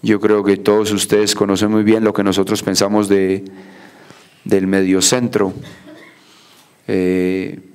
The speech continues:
entendiendo, aceptando y manifestándolo muchas veces públicamente que Jorge es un muy buen jugador, la competencia en esa posición y por bien del fútbol mexicano es cada vez más fuerte.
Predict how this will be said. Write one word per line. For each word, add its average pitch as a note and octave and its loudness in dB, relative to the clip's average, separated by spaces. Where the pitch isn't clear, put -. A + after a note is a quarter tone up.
entendiendo, B2 0
aceptando B2+ 0
y A#2+ 2
manifestándolo A2+ 0
muchas A2 -2
veces A#2 0
públicamente A2+ 0
que F#2+ 2
Jorge A2+ 2
es A2 -4
un A2+ -6
muy C3 2
buen A#2 2
jugador, G#2+ 0
la - 2
competencia G#2 0
en G2+ 0
esa G#2 0
posición G#2+ -2
y G2 -12
por F#2+ -6
bien C3+ 0
del G#2+ 0
fútbol G#2+ -2
mexicano G#2 -2
es G2+ -2
cada G#2+ 0
vez G2+ -2
más G#2 -6
fuerte. C3 -2